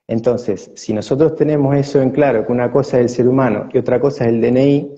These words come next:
o la persona jurídica y el ser natural, y nosotros nos regimos por la ley natural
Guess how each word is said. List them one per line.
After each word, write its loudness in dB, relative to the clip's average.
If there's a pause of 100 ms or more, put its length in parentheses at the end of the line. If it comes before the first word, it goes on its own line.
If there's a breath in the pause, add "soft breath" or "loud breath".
(100)
o -6
la -6
persona -4
jurídica 2
y 0
el -2
ser 0
natural, 2 (460 loud breath)
y -10
nosotros -4
nos -2
regimos 0
por -2
la 4
ley 6
natural 2